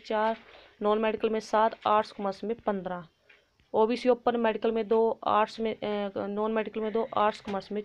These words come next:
चार। एससी ओपन मेडिकल में एक, नॉन मेडिकल में तीन, आर्ट्स कॉमर्स में चार। एसटी ओपन मेडिकल में एक, नॉन मेडिकल में कोई सीट नहीं है, आर्ट्स कॉमर्स में कोई नहीं है। अगला है बीजे बल्लभ College of Education।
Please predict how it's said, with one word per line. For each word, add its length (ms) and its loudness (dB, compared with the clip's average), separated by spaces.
चार। 260 -8
एससी 280 0
ओपन 400 0
मेडिकल 400 0
में 140 0
एक, 300 0
नॉन 220 -2
मेडिकल 320 -2
में 140 -4
तीन, 260 -4
आर्ट्स 260 2
कॉमर्स 340 -10
में 100 -6
चार। 300 -10
एसटी 320 0
ओपन 240 0
मेडिकल 340 0
में 120 0
एक, 260 0
नॉन 180 0
मेडिकल 400 -4
में 120 -6
कोई 180 -2
सीट 180 -6
नहीं 200 -2
है, 160 -4
आर्ट्स 220 -2
कॉमर्स 320 -10
में 140 -8
कोई 260 -4
नहीं 300 -14
है। 140 -20
अगला 220 4
है 180 2
बीजे 380 4
बल्लभ 320 2
College 320 -2
of 180 -10
Education। 600 -12